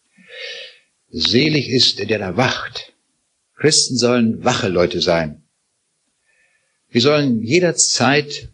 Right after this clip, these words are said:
auf das Kommen des Herrn eingerichtet sein,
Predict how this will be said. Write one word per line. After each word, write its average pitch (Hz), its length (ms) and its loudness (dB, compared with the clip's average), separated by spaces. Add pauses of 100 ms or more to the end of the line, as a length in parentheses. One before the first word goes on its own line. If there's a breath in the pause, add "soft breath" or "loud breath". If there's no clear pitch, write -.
auf 120 220 -8
das - 380 0
Kommen 101 680 0
des - 400 -2
Herrn 113 460 0 (460)
eingerichtet 92 640 -2
sein, 82 340 -6